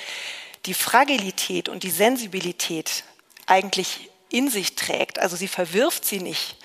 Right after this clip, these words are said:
sondern sie trägt sie tief in sich.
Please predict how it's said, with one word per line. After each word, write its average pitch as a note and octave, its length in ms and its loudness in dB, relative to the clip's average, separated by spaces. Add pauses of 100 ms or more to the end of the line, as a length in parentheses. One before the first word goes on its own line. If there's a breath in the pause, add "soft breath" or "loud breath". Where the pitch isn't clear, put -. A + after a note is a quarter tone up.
(300 loud breath)
sondern F3+ 300 -2
sie F3+ 100 -4
trägt - 380 4
sie G3 300 -4 (220)
tief B3+ 280 2
in F#3+ 200 -2
sich. - 320 -6